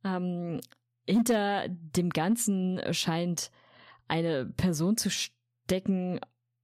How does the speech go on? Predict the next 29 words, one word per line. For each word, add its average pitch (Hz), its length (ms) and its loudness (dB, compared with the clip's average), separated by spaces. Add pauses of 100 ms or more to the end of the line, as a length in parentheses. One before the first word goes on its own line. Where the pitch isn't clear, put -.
(200)
ob - 240 -8
sie - 140 -4
tatsächlich 156 400 -2
existiert, 185 720 -2 (540)
sei 170 160 0
mal 165 160 -2
dahingestellt, 180 720 2 (500)
der 175 120 2
sich, 175 340 0
äh, 160 360 0 (140)
Scotty 208 640 0
oder 139 180 0
der 143 140 -2
sich 143 320 -2
Scott - 500 -2
und 160 140 -4
dann 160 140 0
in 147 100 0
Anführungsstrichen 175 880 -2
Matchmaker 180 880 -2 (320)
Michaels 151 500 -2
nennt. 147 400 -2 (1040)
Wahrscheinlich 190 360 2
existiert - 400 0
er 180 100 2
als 175 140 0
solches 185 280 0
schon, 254 300 0 (140)
aber 226 520 2